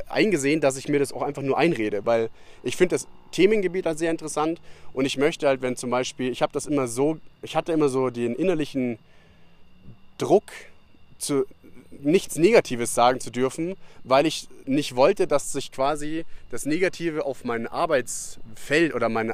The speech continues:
mein Arbeitsgebiet oder sowas umschlägt. Wenn jetzt jemand sagt, so, „Was machst du?“ und sagt, „Ja, ich arbeite hier im Officina der Diversität“ und da geht's halt um Diversität und um Leute mit Behinderungen und um Leute,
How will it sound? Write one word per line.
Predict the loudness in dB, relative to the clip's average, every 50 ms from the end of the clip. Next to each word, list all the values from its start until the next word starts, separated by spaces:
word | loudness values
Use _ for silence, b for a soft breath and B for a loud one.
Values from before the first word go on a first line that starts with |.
| -4 -4
mein | -4 -4 -2
Arbeitsgebiet | 0 2 2 2 2 0 -2 -8 -10 -12 -14 -18 -18 -20 -18 -14 -10 -10 -6 -4 -2 -2 0 0
oder | 0 0 0
sowas | -2 -2 -4
umschlägt. | -4 -4 -2 -2 -2 -4 -4 -4 -4 -4 -4 -2
Wenn | -2 -2
jetzt | -2 -2 -2
jemand | 0 0 0 2
sagt, | 0 0 0 0
so, | -2 -2
„Was | -2 -2 0
machst | 0 0 0 -2 -2
du?“ | 0
und | 0 0
sagt, | 0 -2 -2
„Ja, | -2 -4
ich | -2 -2
arbeite | -2 -2 -2 -4 -6 -4
hier | -4 -4 -4
im | -4 -4 B B B B B B
Officina | -2 -2 -2 -4 -6 -6 -2 -2 0 2
der | 2 2 2
Diversität“ | 2 2 2 0 0 0 0 2 2 2 2
und | -2 -4
da | -2
geht's | -2 -4 -4 -2 0
halt | 2 2 2 2
um | 0 -2 0 0 -2 -4 B B B B B B B B -4
Diversität | 0 2 4 4 4 2 -2 -6 -2 2 4 4 4 4 2 0
und | 2 2 2 4 2
um | 2 2
Leute | 2 2 2 2 0
mit | -2 -2 -4
Behinderungen | -4 -4 -4 -2 0 0 0 0 0 0 2 2
und | 2 2 0 0 0
um | 0
Leute, | 2 2 0 0 0 -4 -4